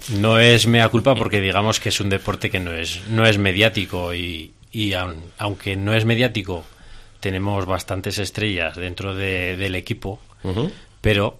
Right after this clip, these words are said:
Speaker 1: eh, no es como el fútbol o el baloncesto, que parece ser que alcanzas un, un pequeño logro y enseguida los medios,
Speaker 2: Ujú.
Speaker 1: tanto visuales como radio, pues sí que se hacen eco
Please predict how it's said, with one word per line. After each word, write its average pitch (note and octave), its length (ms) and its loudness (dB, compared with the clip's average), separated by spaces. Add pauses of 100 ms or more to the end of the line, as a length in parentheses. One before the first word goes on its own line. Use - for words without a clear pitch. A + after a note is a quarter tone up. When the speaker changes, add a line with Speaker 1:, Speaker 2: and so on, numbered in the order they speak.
(180)
Speaker 1:
eh, G2 400 -2
no G2 140 -2
es F#2 100 -4
como F#2 160 -8
el E2+ 60 -8
fútbol G2 360 -2
o F#2+ 40 0
el F#2 60 -4
baloncesto, F#2+ 460 -2
que F#2 140 -6
parece F#2 320 -6
ser F#2 160 -4
que G2 260 -6
alcanzas F#2+ 540 -2
un, G2 720 -4
un A2 180 -4
pequeño G#2 540 2
logro A#2+ 460 4
y A2 180 0
enseguida F#2+ 960 -2
los F#2 240 -4
medios, F#2+ 720 -2
Speaker 2:
Ujú. G2+ 260 -2
Speaker 1:
tanto E2+ 600 -6
visuales F#2+ 640 -4
como F#2 640 -6
radio, G#2+ 400 0
pues - 340 -6
sí - 200 -4
que F#2+ 120 -6
se - 100 -4
hacen E2 220 -8
eco D#2 380 -8